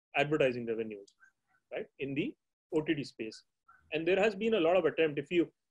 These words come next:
you know, rewind twenty years back, television companies were in a similar situation. I remember eighty percent of the revenue used to come from advertising.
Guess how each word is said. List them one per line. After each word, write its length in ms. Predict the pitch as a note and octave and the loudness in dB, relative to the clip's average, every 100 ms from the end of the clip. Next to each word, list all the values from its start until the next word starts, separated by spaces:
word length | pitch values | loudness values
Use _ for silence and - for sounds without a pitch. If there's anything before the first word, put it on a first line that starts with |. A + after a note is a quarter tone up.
| _ - | _ -2
you 100 | E3 | 0
know, 60 | |
rewind 440 | D3+ E3+ F3+ F3 D#3+ | 4 6 6 4 0
twenty 260 | D#3+ D#3 | -2 2
years 220 | E3+ D#3+ | 2 4
back, 360 | C#3 D3 C3+ - | 4 4 2 2
television 440 | D3+ E3+ F3+ F#3 | 2 4 4 2
companies 420 | E3 D3+ D#3+ E3 D#3 | 0 -2 -2 0 4
were 160 | D#3 | 4
in 140 | D#3 D3 | 4 -2
a 40 | |
similar 320 | - D3 D#3 | -4 -2 -2
situation. 440 | - C3 D3 D3 D3 | -4 -4 -4 -2 -2
I 80 | |
remember 340 | C#3 C#3 D3 D3+ | -2 -2 0 0
eighty 220 | C#3 E3 | 0 0
percent 260 | D3+ C#3+ D3 | 0 0 0
of 60 | |
the 80 | C#3+ | 0
revenue 320 | C#3 C#3+ D3 | 0 0 -2
used 140 | C#3+ - | -4 -6
to 80 | C#3+ | -8
come 160 | C#3 | -6
from 160 | D3 C3+ | -6 -4
advertising. 600 | C3+ D#3+ D#3+ A#2+ A2 | -4 -2 0 0 -4